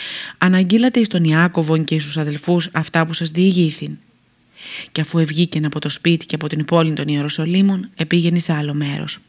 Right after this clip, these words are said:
Δεκαοκτώ. Όταν δε εξημέρωσεν,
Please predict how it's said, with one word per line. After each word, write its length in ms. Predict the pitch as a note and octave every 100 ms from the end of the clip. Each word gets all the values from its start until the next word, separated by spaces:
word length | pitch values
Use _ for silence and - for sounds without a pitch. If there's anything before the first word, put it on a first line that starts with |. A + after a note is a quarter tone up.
| _ _ _ _ _ - _ _ _ _ _ _
Δεκαοκτώ. 640 | E3 E3+ F3 - D#3+ D3+ - _ _ _ _ - - - - -
Όταν 300 | A#3 C#4 C4
δε 100 | A#3+
εξημέρωσεν, 880 | A#3 F#3 E3+ E3+ D#3 D3 D3+ D3+